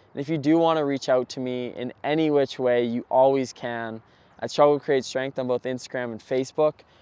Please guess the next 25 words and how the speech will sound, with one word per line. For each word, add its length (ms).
Or 120
you 40
can 120
also 260
reach 340
me 140
on 260
my 100
website 560
at 140
struggle 300
creates 280
strength 380
dot 240
com. 440
All 200
podcasts 600
are 180
posted 520
on 220
Apple 300
Podcasts, 680
Spotify, 640
YouTube, 640
Facebook, 500